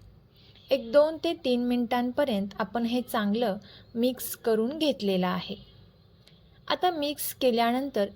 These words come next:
ज्या वाटीने आपण मैदा घेतलेला आहे त्याच वाटीने अर्धी वाटी कडकडीत गरम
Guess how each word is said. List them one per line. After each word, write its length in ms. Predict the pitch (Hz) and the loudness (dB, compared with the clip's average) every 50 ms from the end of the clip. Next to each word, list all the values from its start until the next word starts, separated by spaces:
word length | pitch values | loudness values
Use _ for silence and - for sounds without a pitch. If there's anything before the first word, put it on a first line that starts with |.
| - 185 | -4 0
ज्या 200 | 190 247 240 254 | 2 4 4 4
वाटीने 420 | 262 269 269 269 277 269 269 277 277 | 2 0 -2 -2 -2 -2 -2 -2 -2
आपण 300 | 277 277 - 277 269 277 | -4 -2 0 0 0 0
मैदा 440 | 262 233 214 208 202 190 220 262 | 0 0 2 2 2 2 2 2
घेतलेला 500 | 277 302 311 294 - 262 262 262 262 269 | 2 0 -2 -2 -2 0 2 2 2 2
आहे 260 | 269 262 247 226 196 196 - - - - - - - - - _ - | 0 -2 -2 -4 -4 -6 -8 -14 -20 -20 -20 -20 -20 -20 -10 _ 0
त्याच 300 | 294 311 330 330 - 359 | 0 0 0 0 -2 -2
वाटीने 600 | 302 254 220 208 - 294 302 294 247 214 208 214 208 - - _ - | 0 0 0 -2 -2 -4 -2 -2 0 0 -2 -2 -6 -10 -8 _ -2
अर्धी 340 | 214 196 190 180 277 302 | 0 0 0 0 0 0
वाटी 440 | 320 320 277 233 202 - 202 190 196 - - - - - - - _ _ _ - | 0 2 0 0 -2 -4 -6 -6 -6 -8 -14 -20 -20 -20 -20 -20 _ _ _ 0
कडकडीत 640 | - 285 277 277 277 - 320 320 339 330 254 208 202 | 2 2 2 2 0 -2 -2 0 0 -2 -2 2 6
गरम 320 | 254 254 254 269 277 302 | 6 8 8 6 2 -2